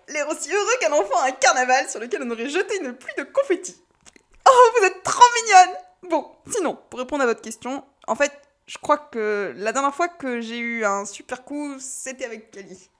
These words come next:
Stacy manqua de s'étrangler. Et se mit à tousser. <laughs> Cassie tapa doucement dans son dos pour essayer de l'aider,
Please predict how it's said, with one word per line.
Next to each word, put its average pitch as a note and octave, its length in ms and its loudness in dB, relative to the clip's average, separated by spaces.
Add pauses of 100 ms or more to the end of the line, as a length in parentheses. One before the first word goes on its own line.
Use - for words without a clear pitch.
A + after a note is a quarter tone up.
(840)
Stacy - 260 -10
manqua G#3 200 -4
de F#3+ 60 -10
s'étrangler. F3+ 360 -10 (600)
Et G#3+ 100 4
se A3+ 80 -2
mit C4 60 2
à B3 60 4
tousser. - 420 -6
<laughs> - 80 -2 (2000)
Cassie A3+ 280 -10
tapa C#4+ 200 2
doucement B3+ 280 -6
dans G#3+ 100 -6
son D#4 140 -8
dos F#4 160 2
pour G#4+ 140 -8
essayer E4 260 -10
de D4 80 -12
l'aider, C#4+ 280 -6